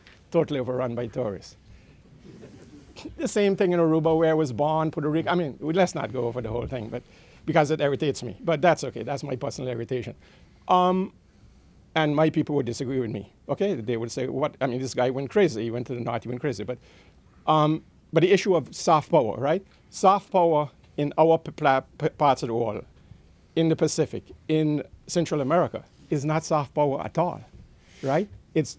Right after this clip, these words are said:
tremendously hard. It's basically as, as violent as, as hard power, right? You, you go there, the media is dominated, the film is dominated, the culture is,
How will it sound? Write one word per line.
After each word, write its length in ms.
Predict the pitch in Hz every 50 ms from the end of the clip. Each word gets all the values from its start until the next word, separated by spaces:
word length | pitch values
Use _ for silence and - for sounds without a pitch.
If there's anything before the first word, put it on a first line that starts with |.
| _
tremendously 800 | - - 175 147 147 160 180 185 170 147 135 117 - - 139 135
hard. 440 | 123 107 131 135 139 127 127 113 - - _ _ _ _ _ _ _ -
It's 220 | 180 165 127 -
basically 440 | - 165 196 208 - 180 139 147 139
as, 120 | 135 113 -
as 100 | - 110
violent 480 | 107 92 151 147 147 139 135 139 139 - -
as, 280 | 127 131 131 110 101 - _ - - _ _ _ _ _ - -
as 140 | - 151 131
hard 200 | 175 180 190 170
power, 220 | - 151 131 113 - - - - - -
right? 260 | 147 160 185 233 247 - - - - - - _
You, 120 | - 160 156
you 180 | 139 160 180
go 140 | 160 185 180
there, 320 | 151 160 160 156 147 147 - - -
the 80 | 143
media 340 | 151 165 185 190 185 156 170
is 120 | 156 120
dominated, 480 | 127 135 135 123 127 123 127 - 139 135
the 60 | 131
film 280 | 113 - 196 190 185 170
is 100 | 131 123
dominated, 400 | 135 135 127 135 135 135 - 160
the 60 | 139
culture 340 | - - 208 208 190 - 196
is, 120 | 156 113